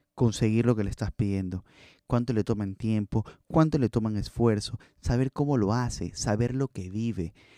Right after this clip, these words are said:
saber si depende de otra institución externa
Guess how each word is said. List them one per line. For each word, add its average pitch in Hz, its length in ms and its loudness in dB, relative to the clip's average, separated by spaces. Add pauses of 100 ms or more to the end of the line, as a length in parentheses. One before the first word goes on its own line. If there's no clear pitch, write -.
saber 123 340 2
si - 160 -6
depende 135 600 0
de 113 160 4
otra 127 320 2
institución 110 500 -8
externa 110 640 -6